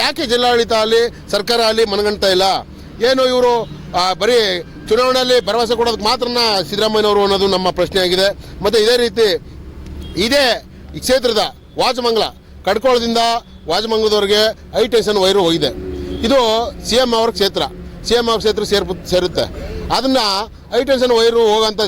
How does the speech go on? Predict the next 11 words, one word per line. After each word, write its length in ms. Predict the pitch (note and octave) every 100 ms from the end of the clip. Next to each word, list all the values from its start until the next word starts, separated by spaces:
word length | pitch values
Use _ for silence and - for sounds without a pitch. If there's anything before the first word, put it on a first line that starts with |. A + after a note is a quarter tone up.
| E3
ಜ-, 160 | F3+ D#3
ಜಾತಿ 240 | D#3 A3+ G#3+
ಏನಿದೆ 260 | F#3+ E3+ E3 F#3 F3+ - D3+
ಆ 60 | E3
ಹಾದಿನಲ್ಲಿ 500 | G#3+ A#3+ A3+ A3 A3+ A#3 - - -
ತುಂಡು 220 | A3+ C4 A#3+
ಭೂಮಿಗಳು 320 | A3 G#3+ A3+ F3+
ಜಾಸ್ತಿ 200 | E3+ F3+
ಇದೆ. 100 | C3+ G#2 - -
ಅಂದರೆ 160 | G3+ A#3
ಅತಿ 160 | G3